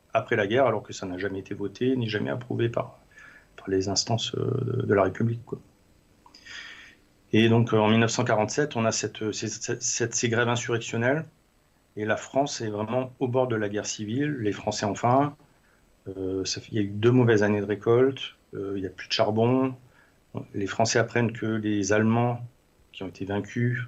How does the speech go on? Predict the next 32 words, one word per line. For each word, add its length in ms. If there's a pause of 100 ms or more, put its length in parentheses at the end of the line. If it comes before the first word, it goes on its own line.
ont 120
plus 440
de 80
pain 400
à, 360
qu'eux 300
dans, 720
dans 120
les 100
rations. 520 (520)
Donc, 260
c'est 220
la 120
goutte 180
d'eau 100
qui 120
fait 80
déborder 320
le 60
vase 400 (140)
et 160
ça, 640
ça 180
part 220
en, 400 (260)
ça 120
part 180
en, 540
en 120
grève, 340
euh, 280 (140)
énorme. 400